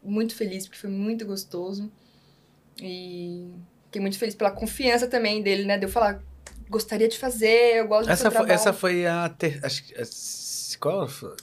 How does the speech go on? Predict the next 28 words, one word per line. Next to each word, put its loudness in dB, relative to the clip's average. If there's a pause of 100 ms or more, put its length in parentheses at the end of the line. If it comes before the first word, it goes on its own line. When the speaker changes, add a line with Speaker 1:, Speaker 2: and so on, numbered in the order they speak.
(120)
Speaker 1:
Quarta. 2
Speaker 2:
Quarta 2
novela -8
que -14
você -8
Speaker 1:
É. -10
Speaker 2:
fez, -12
né? -18 (1300)
<clears throat> 4 (720)
Essa -4
Speaker 1:
É. 0
Speaker 2:
novela 2
fez 0
muito -2
sucesso, -8
Speaker 1:
Foi -4
Speaker 2:
né? -4
Speaker 1:
muito -8
legal, -6
né? -4
Foi -10
mesmo. -8
Speaker 2:
Ela -6
tocava -2
em -6
assuntos -8
ali -8
muito -8